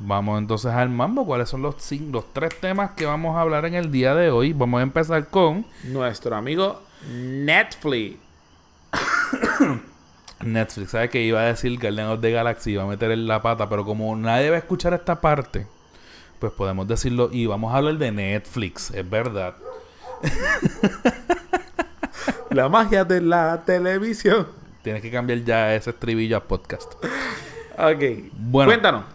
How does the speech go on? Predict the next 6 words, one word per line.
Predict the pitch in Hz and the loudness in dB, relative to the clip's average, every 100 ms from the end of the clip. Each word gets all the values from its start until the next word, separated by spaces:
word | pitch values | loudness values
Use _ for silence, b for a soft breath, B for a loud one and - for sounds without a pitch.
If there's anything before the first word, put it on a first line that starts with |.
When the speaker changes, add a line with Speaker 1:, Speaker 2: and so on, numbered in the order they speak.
| - | 0
Speaker 2:
¿qué | 202 | 2
pasó | 208 196 | 4 2
con | 196 | -2
Netflix? | 165 - 127 104 - - - - | -2 -4 -8 -10 -14 -20 -18 -8
Speaker 1:
Loco. | 104 98 120 233 226 - - - - _ - - - | -6 -2 6 6 6 0 -14 -20 -20 _ -20 -20 -6
Speaker 2:
Loco. | 127 127 117 110 - 202 285 143 101 | 0 2 2 0 4 6 8 4 -2